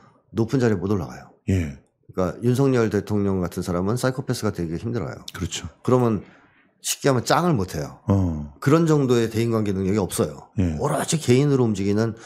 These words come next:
Speaker 1: 약간
Speaker 2: 외로운 늑대.
Speaker 1: 어, 외로운 늑대 스타일이에요.
Speaker 2: 음.
Speaker 1: 예, 그래서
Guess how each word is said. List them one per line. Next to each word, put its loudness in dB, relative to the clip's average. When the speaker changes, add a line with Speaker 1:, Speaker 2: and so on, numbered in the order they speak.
Speaker 1:
약간 0
Speaker 2:
외로운 8
늑대. 4
Speaker 1:
어, 6
외로운 6
늑대 2
스타일이에요. 2
Speaker 2:
음. -14
Speaker 1:
예, -2
그래서 2